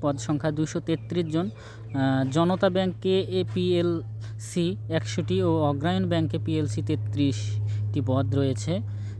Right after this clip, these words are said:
বেতন স্কেল আপনারা দেখতে পাচ্ছেন, আহ, দুই হাজার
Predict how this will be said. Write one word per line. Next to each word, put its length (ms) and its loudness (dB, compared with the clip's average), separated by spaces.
বেতন 300 4
স্কেল 240 2
আপনারা 280 4
দেখতে 260 2
পাচ্ছেন, 480 2
আহ, 580 2
দুই 160 0
হাজার 160 0